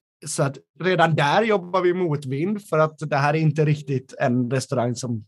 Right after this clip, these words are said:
kanske den typen av klienter går till. Eh, så vi kommer dit, sätter upp våra grejer, börjar spela,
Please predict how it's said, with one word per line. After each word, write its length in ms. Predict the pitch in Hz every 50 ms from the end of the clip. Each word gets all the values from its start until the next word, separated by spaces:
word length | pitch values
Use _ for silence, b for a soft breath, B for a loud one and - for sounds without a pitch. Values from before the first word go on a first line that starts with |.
| _
kanske 260 | - - 135 110 - 139
den 280 | 117 120 117 117 117
typen 300 | - 139 120 104 - 117
av 120 | 113 110 104
klienter 500 | - - 117 110 107 113 113 107 104 -
går 340 | - 127 117 117 104 131 156
till. 220 | 151 151 135 143 196 320 - B B B B B B B B B B B B _ _ _ _ - - _ _ _ _ - -
Eh, 300 | 127 135 131 131 135 127 - - -
så 160 | - - 156
vi 60 | 151
kommer 240 | 147 - 165 156 156
dit, 400 | 131 131 135 156 165 165 - - - _ _ _ _ _ _ _ - - - _ - 156
sätter 300 | - 208 180 156 175 170
upp 140 | 156 160
våra 140 | 160 160 170
grejer, 680 | 170 170 165 170 165 160 160 131 110 104 127 151 151 - - _ _ _ _ _ - - _ _ _ _ _ - 107 -
börjar 320 | 165 139 180 170 143 131 127
spela, 720 | - - - - 196 196 147 104 95 101 98 107 151 190